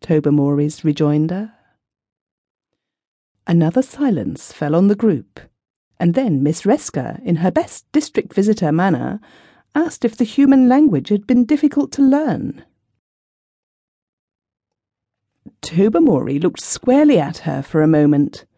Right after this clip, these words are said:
and then fixed his gaze serenely on the middle distance.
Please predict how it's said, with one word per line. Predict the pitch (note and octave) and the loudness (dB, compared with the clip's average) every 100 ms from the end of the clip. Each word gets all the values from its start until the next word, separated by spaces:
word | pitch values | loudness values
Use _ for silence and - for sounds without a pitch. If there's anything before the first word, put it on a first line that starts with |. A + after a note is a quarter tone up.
| _ _ | _ _
and | D4 C#4 | 2 6
then | C#4 | 4
fixed | C4+ E4+ - - | 2 -4 -8 -4
his | D#4+ D4+ | -2 0
gaze | F3+ D3+ D#3 E3 | 0 2 2 0
serenely | - - - F#3+ C#4 A#3 D3+ B2 C3+ | -6 -6 -4 0 2 4 2 -2 -4
on | D3+ | 0
the | D#3+ | 2
middle | E3+ F#3 G3+ | 2 2 0
distance. | F#3+ - - C3 C3+ - | -2 -4 -8 -8 -8 -16